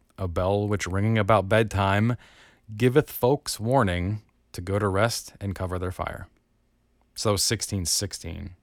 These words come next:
but I mean, this is thirteenth century I'm talking about when we went back, so we're, that's not,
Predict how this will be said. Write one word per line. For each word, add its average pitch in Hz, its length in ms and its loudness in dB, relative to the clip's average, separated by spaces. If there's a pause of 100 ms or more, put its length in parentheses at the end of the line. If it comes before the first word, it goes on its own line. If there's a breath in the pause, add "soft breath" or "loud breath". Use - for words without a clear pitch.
(100)
but 87 180 -4
I - 40 -10
mean, 85 280 -6
this 90 160 -6
is 85 120 -4
thirteenth 82 420 -8
century 85 320 -6
I'm 80 80 -6
talking 82 260 -8
about 82 240 -4
when 82 120 -6
we 82 60 -8
went 78 180 -10
back, 80 280 -8
so 82 100 -10
we're, 85 160 -8 (100)
that's 95 260 -8
not, 78 240 -8